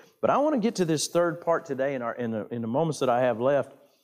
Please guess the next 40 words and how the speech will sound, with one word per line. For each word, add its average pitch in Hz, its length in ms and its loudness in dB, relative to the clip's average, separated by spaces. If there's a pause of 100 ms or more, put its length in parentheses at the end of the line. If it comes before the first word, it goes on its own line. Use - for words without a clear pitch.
(260)
The 127 80 -2
third 202 320 0
way 175 180 2
that 143 140 -2
the 135 60 -6
power 156 280 2
is 139 100 -4
released, 123 380 0
we 143 80 -2
talked 185 340 -2
about 156 280 -2
this 147 160 0
a 135 40 0
little 139 240 2
bit, 120 240 -2
but 113 100 -4
I 151 40 0
wanna 151 220 -2
go 151 180 0
into 143 160 0
a 117 80 0
couple 139 300 -2
of 110 80 -2
verses. 117 520 -2 (300)
Let's - 140 -2
go 269 100 2
to 233 100 2
John 143 300 0
chapter 135 300 0
sixteen, 131 560 -4
verses 104 400 -8
four 139 400 0 (640)
through 131 400 2
sixteen, 135 720 -2
and, 120 240 -2
and 131 180 0
let's 175 240 -2
look 160 160 0
at 110 140 -6
this. 87 340 -10